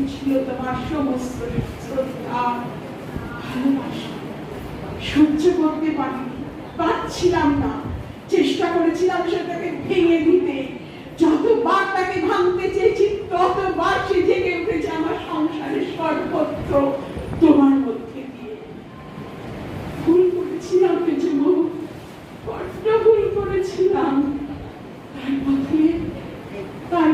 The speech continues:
গোড়ায় যদি একটু শ্রদ্ধা, ভালোবাসা দিতাম, যদি আঁচল পেতে তোমার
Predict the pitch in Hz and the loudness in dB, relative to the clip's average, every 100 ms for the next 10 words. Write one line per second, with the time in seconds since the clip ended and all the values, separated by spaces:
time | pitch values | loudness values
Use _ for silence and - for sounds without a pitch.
0 | 302 302 302 302 311 302 311 311 320 320 | 4 4 4 4 2 0 0 2 2 0
1 | - - 311 - 311 240 240 - 311 294 | -2 -4 -4 -4 -6 -6 -8 -8 -4 0
2 | 294 294 285 - 269 277 277 269 277 - | 0 0 -2 -2 0 2 2 0 -2 -4
3 | 277 - 254 127 269 269 277 277 269 277 | -4 -4 -4 -4 -2 0 2 2 2 -4
4 | - - - - - - - - 359 359 | -8 -10 -12 -12 -12 -12 -12 4 6 8
5 | 359 359 339 339 370 359 349 359 370 359 | 6 4 0 0 4 4 4 0 0 0
6 | 311 302 320 | 0 0 -2